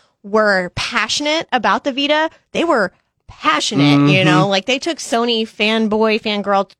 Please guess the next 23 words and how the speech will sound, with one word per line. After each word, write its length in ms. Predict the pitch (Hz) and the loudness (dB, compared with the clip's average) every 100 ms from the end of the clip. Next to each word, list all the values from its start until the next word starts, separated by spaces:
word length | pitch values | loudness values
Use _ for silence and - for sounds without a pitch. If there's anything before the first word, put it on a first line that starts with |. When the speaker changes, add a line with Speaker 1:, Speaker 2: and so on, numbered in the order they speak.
| _ | _
Speaker 1:
to 140 | 311 | 0
a 40 | 277 | 2
higher 520 | 196 185 240 254 262 | 0 0 -2 -2 -4
level, 440 | 262 349 185 90 - | -2 -2 -4 -8 -10
you 100 | 175 | -6
know? 220 | 170 185 | -4 -4
It 140 | 180 175 | -6 -6
was, 300 | 208 214 - _ _ _ _ _ _ _ - - | -6 -6 -10 _ _ _ _ _ _ _ -18 -16
but 180 | 233 247 | -6 -4
then 120 | 220 | -2
they 100 | 233 | -2
were 120 | 269 254 | -2 -2
people 240 | 277 262 | -2 -2
that 140 | 226 | -2
had 260 | 202 220 247 | -2 -2 -2
a 100 | 226 | -4
console, 500 | 196 208 185 - 190 | -4 -4 -4 -2 -2
they 120 | 202 | 0
were 80 | 220 | -2
people 260 | 220 214 202 | -4 -8 -4
that, 200 | 185 190 | -4 -4
and 120 | 202 | -6
then 240 | 202 196 | -6 -6